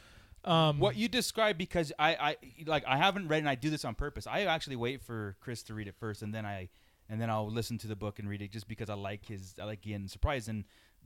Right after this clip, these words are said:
Speaker 2: this is the one that I actually felt Star Wars. I felt
Speaker 1: Yeah.
Speaker 2: the universe around me, like, because he's, yes,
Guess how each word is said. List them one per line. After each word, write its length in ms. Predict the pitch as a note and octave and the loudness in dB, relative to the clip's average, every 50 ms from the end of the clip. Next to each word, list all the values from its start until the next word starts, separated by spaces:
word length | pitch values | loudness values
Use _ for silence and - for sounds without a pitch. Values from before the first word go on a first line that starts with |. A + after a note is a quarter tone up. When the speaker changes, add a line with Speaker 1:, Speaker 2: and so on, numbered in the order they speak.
| A#2 G#2 G2 _ _ - | -20 -20 -20 _ _ -8
Speaker 2:
this 260 | C3+ B2 E3 F3+ F3 - | 0 4 4 4 4 0
is 60 | D3 | -2
the 80 | D3 D3 | -4 -2
one 200 | C#3 D3+ D3 C3+ | -2 -2 -2 0
that 80 | B2+ | 0
I 100 | C3 C#3+ | 2 4
actually 360 | D3+ D3+ D3+ C#3 - C3+ B2 A2 | 4 4 4 2 0 -4 -6 -6
felt 640 | - - - - C#3 B2+ A2 G#2 - - - - - - - | -8 -8 -2 2 4 4 4 2 -2 -10 -16 -18 -18 -18 -16
Star 360 | - - - - B2+ A#2+ A#2+ | -14 -8 0 2 4 4 4
Wars. 340 | A2 G#2 F#2+ F2 D#2+ - - - | 4 0 -2 -2 -4 -8 -6 -4
I 100 | B2 B2+ | -4 -4
felt 400 | - - C#3 C3 A#2+ A2 - - | -2 0 0 0 0 0 -2 -4
Speaker 1:
Yeah. 320 | C#3+ D3 D3+ E3 E3 C#3 G#2+ - | -2 0 0 0 0 -2 -4 -2
Speaker 2:
the 120 | A2+ C3 C3 | 2 2 2
universe 560 | B2 B2+ C#3+ D3+ C#3 A#2+ A#2+ A2+ A2 G#2 - | 4 4 2 2 2 0 0 -2 -2 -2 -4
around 320 | C#3+ B2+ B2 B2+ C3 C3 C3 | -4 -2 0 0 0 0 0
me, 120 | B2 A#2 | -2 -2
like, 220 | A#2 A2+ A2+ G#2+ - | -2 -2 -4 -4 -6
because 260 | C3 C3 - C3 A#2+ | -8 -6 -4 -4 -6
he's, 200 | A#2+ A#2+ A2 A2 - - - - - | -4 -6 -8 -10 -14 -20 -20 -12 -4
yes, 340 | B2+ C3+ C3 G2 F2+ - | 2 2 2 2 2 -4